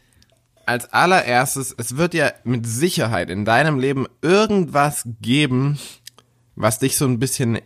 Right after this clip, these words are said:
energetisiert, wenn du daran denkst. Bei mir war das früher so ein krasses Auto, wenn ich so überlegt hab, "Ey, oha, wenn ich später mal viel Geld verdiene und mir da so ein richtig geiles Auto leisten kann, das ist schon nice."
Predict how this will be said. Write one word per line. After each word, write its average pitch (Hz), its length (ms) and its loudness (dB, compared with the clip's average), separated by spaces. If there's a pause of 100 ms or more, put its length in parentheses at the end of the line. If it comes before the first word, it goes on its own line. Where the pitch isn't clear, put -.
energetisiert, 113 840 0
wenn 104 120 2
du 98 80 2
daran 92 340 -2
denkst. 78 280 -8 (640)
Bei 104 100 -2
mir 139 140 4
war 160 100 8
das 123 180 2
früher 151 520 4
so 117 120 2
ein 110 140 2
krasses 107 480 -2
Auto, 90 440 0
wenn 90 120 -2
ich 104 140 -2
so 107 120 -2
überlegt 107 380 0
hab, 120 220 -4
"Ey, 120 280 2 (600)
oha, 104 380 -2
wenn 107 120 2
ich 101 120 -2
später 143 240 2
mal 110 160 2
viel 160 220 0
Geld 123 240 2
verdiene 104 260 0
und 98 60 0
mir 107 80 2
da 104 120 2
so 107 100 -2
ein 104 60 0
richtig 117 440 -6
geiles 110 360 2
Auto 117 280 0
leisten 90 340 -2
kann, 92 240 -2
das 92 200 -6
ist 82 100 -6
schon 101 200 -4
nice." 65 380 -10